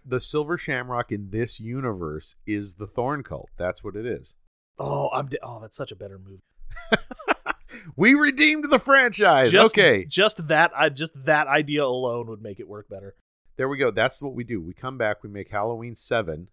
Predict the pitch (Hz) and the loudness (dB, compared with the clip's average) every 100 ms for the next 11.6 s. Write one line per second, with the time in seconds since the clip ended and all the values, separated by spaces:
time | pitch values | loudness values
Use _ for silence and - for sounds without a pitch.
0 | _ _ - - 107 95 90 98 90 110 | _ _ -18 -2 2 2 0 -4 -4 -8
1 | 113 - 110 82 71 85 - _ _ - | -10 -4 -2 -2 -6 -12 -20 _ _ -10
2 | 101 98 - - 120 104 101 113 92 87 | -8 -8 -6 -2 -2 -2 -6 -6 -6 -6
3 | 82 76 85 80 80 78 73 71 _ _ | -10 -8 -12 -12 -14 -16 -18 -20 _ _
4 | _ _ 143 131 117 123 123 120 110 110 | _ _ -6 -4 0 2 2 2 0 0
5 | 110 104 98 87 85 - - - - 80 | 0 0 0 0 -4 -8 -12 -14 -12 -10
6 | 73 69 76 _ - 170 175 160 98 92 | -8 -10 -12 _ -20 -14 -14 -12 -16 -16
7 | _ _ _ 90 92 82 71 _ _ _ | _ _ _ -14 -10 -10 -12 _ _ _
8 | 90 85 87 78 85 82 - - - - | -8 -8 -10 -10 -6 -6 -8 -12 -16 -16
9 | 80 73 - _ - 73 58 - _ _ | -14 -14 -16 _ -12 -12 -14 -20 _ _
10 | 139 120 143 135 170 185 151 143 220 151 | -6 -4 -4 -2 2 4 4 6 8 8
11 | 196 - 170 156 147 175 | 6 6 4 0 4 6